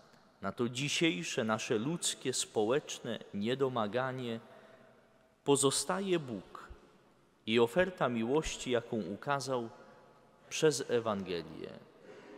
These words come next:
Dopowiedzeniem tych słów niech będą słowa wiersza. Szczęśliwi, którzy już kochali,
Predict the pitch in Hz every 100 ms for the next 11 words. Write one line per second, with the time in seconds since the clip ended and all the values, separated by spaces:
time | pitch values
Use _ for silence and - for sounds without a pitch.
0 | - - - - - 110 135 151 139 139
1 | 147 110 98 95 101 - - 165 - 101
2 | 196 101 135 156 123 101 - 113 104 95
3 | 87 90 82 - - 82 - - - -
4 | _ _ _ _ _ _ _ _ _ _
5 | - - - - - - - - _ _
6 | - - - 165 160 - 226 214 190 135
7 | 101 - - - - - - - - 190
8 | 147 139 123 131 127 - - 127 110 -
9 | 80 76 64 60